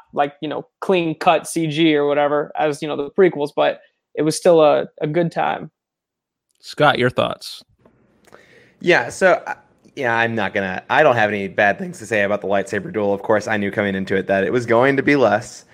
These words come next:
Speaker 3: uh, less than what we'd expected. One, I mean, we talk about the best parts of the prequel trilogy.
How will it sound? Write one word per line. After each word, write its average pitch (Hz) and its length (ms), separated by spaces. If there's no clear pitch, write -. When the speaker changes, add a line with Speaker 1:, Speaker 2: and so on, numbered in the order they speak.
Speaker 3:
uh, 104 380
less 110 300
than 107 180
what 101 140
we'd 101 100
expected. 98 640
One, 104 220
I 98 40
mean, 95 240
we 131 80
talk 120 220
about 101 240
the 107 60
best 98 340
parts 101 260
of 98 80
the 98 80
prequel 104 340
trilogy. 104 480